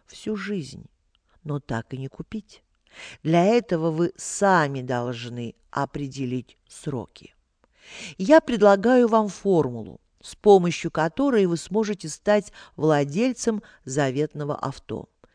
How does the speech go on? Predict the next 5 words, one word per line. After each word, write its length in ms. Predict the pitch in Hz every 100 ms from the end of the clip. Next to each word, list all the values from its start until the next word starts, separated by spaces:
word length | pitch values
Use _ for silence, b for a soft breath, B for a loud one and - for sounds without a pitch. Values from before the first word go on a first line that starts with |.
| b
Для 140 | - 190
начала 600 | 233 - - 104 104 - _ B B B
прошу 420 | - 202 - 247
вас 260 | 240 285 277 -
запомнить 800 | 170 170 - 269 254 247 220